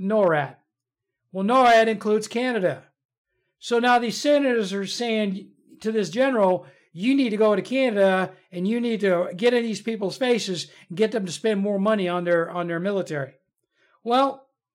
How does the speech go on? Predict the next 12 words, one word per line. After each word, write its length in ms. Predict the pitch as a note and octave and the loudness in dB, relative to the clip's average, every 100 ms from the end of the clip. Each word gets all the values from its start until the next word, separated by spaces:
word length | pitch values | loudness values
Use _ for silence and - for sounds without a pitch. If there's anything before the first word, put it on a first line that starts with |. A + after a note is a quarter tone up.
| - | -6
my 180 | B3+ | -4
thinking 400 | C#4 D4 C4 C4 | -2 -4 -4 -4
is 300 | B3+ B3 G3 | 0 0 0
that's 240 | F#3 B3+ B3+ | -2 -4 -2
Canada's 420 | C#4+ D#4 D4 G3 | 0 0 0 -2
business. 560 | G3 F3+ C#3 - - - _ _ | 0 -2 -4 -10 -12 -12 _ _
That 180 | B3+ C#4+ | 0 0
is 160 | G3+ | 0
not 360 | A3 C4+ B3+ G#3+ | -2 -2 -2 -4
United 360 | A#3+ B3 A3+ | -2 2 2
States 300 | G3+ G#3 F#3 | 0 -2 -4
business. 520 | D3+ D#3 C#3+ F#3 - | -4 -6 -6 -10 -12